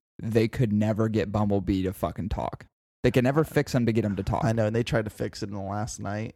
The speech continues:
Speaker 2: and he had, like, a weird voice. He's like, "That's not my voice," and he, like, rips his throat out. <laughs>
Speaker 1: Oh my God. So lame.
Speaker 2: They're just riding that fucking no voice thing until
Speaker 1: Yeah,
Speaker 2: the fucking
Speaker 1: it just drives me nuts. Like, you're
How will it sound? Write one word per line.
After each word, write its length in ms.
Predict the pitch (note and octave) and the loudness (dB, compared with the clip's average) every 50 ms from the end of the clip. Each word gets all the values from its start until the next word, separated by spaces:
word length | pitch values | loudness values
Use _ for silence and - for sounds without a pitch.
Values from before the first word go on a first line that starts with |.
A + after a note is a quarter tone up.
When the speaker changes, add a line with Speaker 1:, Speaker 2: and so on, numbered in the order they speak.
| _ _ - | _ _ -10
Speaker 2:
and 100 | C#3+ A#2+ | -8 -6
he 60 | A2 | -6
had, 100 | G2+ G2 | -4 -4
like, 140 | G2 F#2 - | -6 -6 -6
a 100 | E2 F2+ | -6 -6
weird 340 | F#2+ E2 F#2+ G2 G2+ F#2+ | -4 -4 -6 -6 -6 -8
voice. 300 | - - G2 G2 G2+ - | -8 -6 -6 -4 -4 -4
He's 100 | - G#2+ | -6 -6
like, 140 | G#2+ A2 - | -8 -6 -4
"That's 200 | - G3+ G#3+ - | -4 -4 -4 -4
not 100 | - - | -6 -6
my 100 | - - | -8 -8
voice," 380 | G2+ G#2+ A#2 A#2 - G3+ - - | -8 -6 -4 -4 -4 -4 -4 -6
and 100 | - C3+ | -6 -4
he, 80 | C#3 | -2
like, 140 | - A2 - - | -2 -4 -4 -6
rips 400 | F2+ D#2+ A2 A2+ G#2+ - - - | -8 -8 -6 -6 -6 -4 -4 -6
his 160 | - - - | -6 -6 -4
throat 300 | - - - - - - | -4 -2 -2 -2 -2 -4
out. 240 | A1+ - - - _ - | -4 -4 -6 0 _ 4
<laughs> 80 | - - - F5+ C5 A#4+ - C6+ D#4+ - - - | 4 4 4 -2 -6 -4 0 0 0 0 2 2
Speaker 1:
Oh 240 | E4+ - D3 C#3+ C3+ | 2 2 4 2 2
my 220 | A#2+ G#2+ - - - - | 0 -2 -8 -12 -12 -10
God. 500 | - - - - - C5 A4+ - - C3+ | -10 -10 -8 -2 2 2 2 2 2 -4
So 480 | - - - - - - D#3 D3 C#3 B2 | -4 -2 -2 0 2 2 4 4 4 2
lame. 840 | G#2+ F2+ F#2 E2+ D#2+ D#2 D#2+ D2+ C2+ A2+ A#2+ A#3+ A3+ A3+ A3 A3 - - | 2 0 -2 -2 -2 -2 -2 -4 -4 -6 -6 -8 -8 -8 -8 -8 -6 -4
Speaker 2:
They're 120 | - A#3+ | -2 2
just 200 | A#3 A#3 G3 - | 2 2 2 2
riding 380 | D#3+ E3+ E3 D#3+ D#3+ E3+ E3 D#3 | 4 4 4 4 4 2 2 0
that 180 | D#3 D3 D3 C#3+ | 0 0 0 2
fucking 400 | - D#3+ D3+ - E3 D3 C#3+ C#3+ | 2 0 0 2 0 -2 0 2
no 180 | C#3+ C#3+ C#3+ | 2 4 2
voice 400 | C#3 C3+ C3+ C#3 C#3 C#3 C3+ - | 2 2 2 2 2 2 0 -2
thing 380 | - C#3+ C3+ C3+ C3 C3+ C3+ C3+ | -2 0 0 2 2 0 0 -2
until 240 | C3+ C#3 - D3+ D3+ | -2 0 2 4 4
Speaker 1:
Yeah, 300 | C3+ C3+ C3+ B2+ A#2+ - | 4 4 4 4 2 2
Speaker 2:
the 40 | |
fucking 300 | - - - D3 C3 C#3+ | 0 2 2 2 4 2
Speaker 1:
it 40 | - | 2
just 200 | F#3 G#3 F#3 D#3 | 2 2 2 4
drives 240 | E3 D#3 D#3+ D3+ C#3+ | 4 4 4 4 4
me 80 | C#3+ B2+ | 4 4
nuts. 240 | C3 C#3+ - - | 2 2 0 2
Like, 180 | - D#3 D3+ - | 2 2 2 4
you're 480 | E3 E3 F3+ G3 G#3 G#3+ G#3+ G3+ E3 | 2 4 4 4 4 4 4 4 2